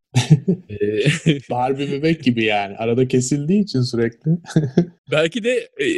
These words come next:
Speaker 2: daha önce olduğu zaman vidaladılar artık yani bir daha olur diye.
Speaker 1: <laughs>
Speaker 2: O zaman da yanında bulmuşlardı kafayı. İki bin on beşte de yine Black Lives Matter, e, zamanında, e, bu sefer de üzerine şey yapmışlardı. E,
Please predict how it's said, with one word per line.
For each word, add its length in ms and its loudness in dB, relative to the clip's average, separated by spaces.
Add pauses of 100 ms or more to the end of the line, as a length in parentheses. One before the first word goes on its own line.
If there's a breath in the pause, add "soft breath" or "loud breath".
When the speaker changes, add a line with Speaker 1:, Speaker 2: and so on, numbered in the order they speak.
(320)
Speaker 2:
daha 240 0
önce 200 -2
olduğu 280 -2
zaman 340 0
vidaladılar 500 -2
artık 400 -4
yani 280 0
bir 120 -4
daha 120 6
olur 300 -2
diye. 220 -4
Speaker 1:
<laughs> 40 -20 (500 loud breath)
Speaker 2:
O 80 0
zaman 320 0
da 60 2
yanında 320 0
bulmuşlardı 560 0
kafayı. 460 0 (140)
İki 220 -2
bin 60 2
on 200 4
beşte 280 -2
de 60 4
yine 260 2
Black 440 -2
Lives 240 -2
Matter, 300 2
e, 480 -2
zamanında, 1040 0
e, 340 -2
bu 60 -12
sefer 300 0
de 40 -6
üzerine 400 -2
şey 200 2
yapmışlardı. 760 -2 (120)
E, 60 -2